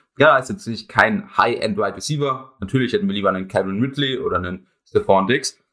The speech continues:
Aber mit unserem Running Back Core, mit Nick Chubb, mit Jonathan Taylor und mit James Robinson jetzt vermutlich, ähm,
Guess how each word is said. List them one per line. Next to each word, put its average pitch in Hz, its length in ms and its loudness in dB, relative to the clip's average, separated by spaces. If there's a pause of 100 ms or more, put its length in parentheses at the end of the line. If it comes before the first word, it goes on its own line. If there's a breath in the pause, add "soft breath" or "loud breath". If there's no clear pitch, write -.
(140)
Aber 117 300 6
mit 123 220 0
unserem 135 380 2
Running 123 200 0
Back 95 160 -6
Core, 95 260 0
mit 139 240 -2
Nick 117 160 -6
Chubb, 113 260 4
mit 127 180 -2
Jonathan 110 300 -4
Taylor 101 320 0
und 156 180 -2
mit 139 160 -6
James 95 260 0
Robinson 127 320 0
jetzt - 180 -12 (120)
vermutlich, 95 520 2 (360 soft breath)
ähm, 101 520 4